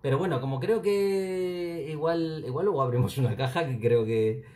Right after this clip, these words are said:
que ha llegado por ahí. Si no lo abriremos mañana, si vemos, si nos sale algo muy potente, pues lo añadiremos, ¿vale?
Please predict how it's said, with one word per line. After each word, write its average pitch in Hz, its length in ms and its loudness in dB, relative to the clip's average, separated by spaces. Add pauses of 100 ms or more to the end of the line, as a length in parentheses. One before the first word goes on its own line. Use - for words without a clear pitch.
(340)
que 135 80 0
ha 123 40 6
llegado 117 280 2
por 107 140 -2
ahí. 165 380 0
Si 120 160 -8
no 117 100 -4
lo 120 60 0
abriremos 113 340 2
mañana, 135 440 0
si 120 140 -10
vemos, 113 300 -4
si 110 120 -6
nos 95 120 -8
sale 120 180 -2
algo 117 160 2
muy 120 160 0
potente, 120 380 2
pues 127 160 2
lo 107 220 -2
añadiremos, 98 600 -4
¿vale? 143 340 -2